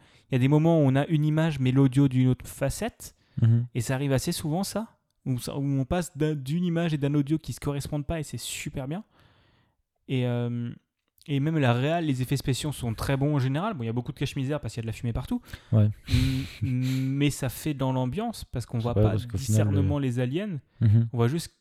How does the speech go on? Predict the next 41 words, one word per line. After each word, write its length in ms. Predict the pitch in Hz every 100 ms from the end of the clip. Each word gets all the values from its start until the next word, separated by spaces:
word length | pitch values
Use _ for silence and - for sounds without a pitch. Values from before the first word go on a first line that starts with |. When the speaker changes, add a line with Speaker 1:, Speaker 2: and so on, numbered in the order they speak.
| _
Speaker 1:
quelques 380 | - 151 - 131
trucs 540 | - 220 - - - _ -
et 40 |
ça 200 | 123 127
rend 140 | 123 123
super 340 | 151 135 123
bien. 240 | 151 233 - _ _ _ -
Je 100 | -
pense 200 | 180 -
qu'il 120 | 143
y 40 |
a 60 | 127
beaucoup 280 | 156 - 175
de 60 |
décors 300 | 147 - 156
physiques 440 | - 156 240 - - _ _ _ -
aussi. 320 | 160 - 226 - _ _ _ _ _ _ _
Speaker 2:
Un 120 | 107
peu 100 | 104
de 60 | 135
trois 240 | - 117
D 120 | 110 120
à 120 | 110
certains 320 | 104 95 101
moments, 300 | 101 101 127 _
je 60 | 101
Speaker 1:
Mm. 40 | 92
Speaker 2:
pense. 280 | 101 107 -
Speaker 1:
Ouais, 180 | 147 107
Speaker 2:
Surtout 180 | 117 113
Speaker 1:
je 180 | - 113
Speaker 2:
dans 80 |
les 100 | 110
moments 300 | 110 113 123
où 60 | 120
ils 120 | 104
passent 200 | - 104
du 160 | 101 98
sol 260 | - 107 101
au 40 |
vaisseau. 360 | 95 98 104